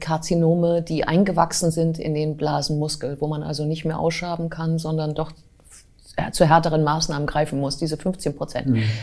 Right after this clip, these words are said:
Speaker 1: Ähm, wie gehen Sie da vor?
Speaker 2: Das erste ist mal das Beratungsgespräch des Patienten, weil es sich um eine große Operation handelt. Eine Operation, die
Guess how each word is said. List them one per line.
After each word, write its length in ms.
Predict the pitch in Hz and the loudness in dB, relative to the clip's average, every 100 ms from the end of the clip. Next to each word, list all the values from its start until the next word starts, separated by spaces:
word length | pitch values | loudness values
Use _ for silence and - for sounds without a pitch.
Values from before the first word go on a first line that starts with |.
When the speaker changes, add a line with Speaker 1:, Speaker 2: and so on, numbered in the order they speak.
| - - | -2 8
Speaker 1:
Ähm, 420 | 175 175 180 170 - - - - | 10 10 8 0 -8 -16 -6 4
wie 140 | 160 | 6
gehen 200 | 165 160 | 6 6
Sie 120 | 156 | 2
da 140 | 135 123 | -2 -4
vor? 340 | - 110 120 - - _ - - - - - _ _ _ _ _ _ | -4 -6 -8 -14 -20 _ -20 -20 -20 -20 -20 _ _ _ _ _ _
Speaker 2:
Das 260 | 156 151 - | 6 6 8
erste 300 | 190 180 180 | 8 6 4
ist 160 | 156 | 4
mal 180 | 147 139 | 6 6
das 260 | 139 127 - | 6 4 2
Beratungsgespräch 1000 | 131 117 123 127 135 - 127 - 123 117 | 2 6 6 6 4 2 0 0 0 0
des 160 | 120 - | -2 -2
Patienten, 640 | 120 - - 104 - 101 | -2 -2 0 0 -2 0
weil 160 | 127 127 | 4 6
es 100 | 131 | 6
sich 180 | 156 151 | 4 6
um 80 | 135 | 4
eine 100 | 131 | 6
große 360 | 123 139 131 | 6 6 4
Operation 640 | 127 107 110 - 117 110 113 | -2 0 -2 -2 -4 -4 -2
handelt. 220 | 110 110 | 0 2
Eine 140 | 131 | 2
Operation, 880 | 143 139 135 - - 143 147 147 135 | 2 4 2 0 0 2 6 6 6
die 440 | 139 135 135 127 | 6 8 8 6